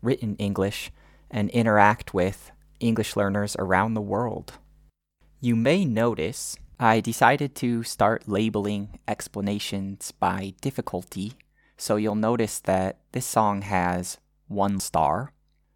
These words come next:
which means that the lyrics are easier to understand and I explain more of the words and grammar.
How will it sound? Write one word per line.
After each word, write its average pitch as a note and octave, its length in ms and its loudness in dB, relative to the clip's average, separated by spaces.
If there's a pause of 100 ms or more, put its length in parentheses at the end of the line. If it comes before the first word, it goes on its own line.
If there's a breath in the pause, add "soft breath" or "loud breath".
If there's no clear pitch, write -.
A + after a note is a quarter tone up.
(160)
which A#2 260 0
means G#2+ 300 0
that G2 260 2
the G2 100 2
lyrics C#3+ 680 0
are F#2 520 4 (300)
easier D3 480 2
to - 200 2
understand A2+ 800 0 (380 soft breath)
and D3+ 480 2
I A2 120 6
explain G2+ 840 0
more G#2 320 2
of F2+ 140 -4
the F#2 100 -2
words F2 480 -2
and F#2 220 -6
grammar. D#2+ 500 -6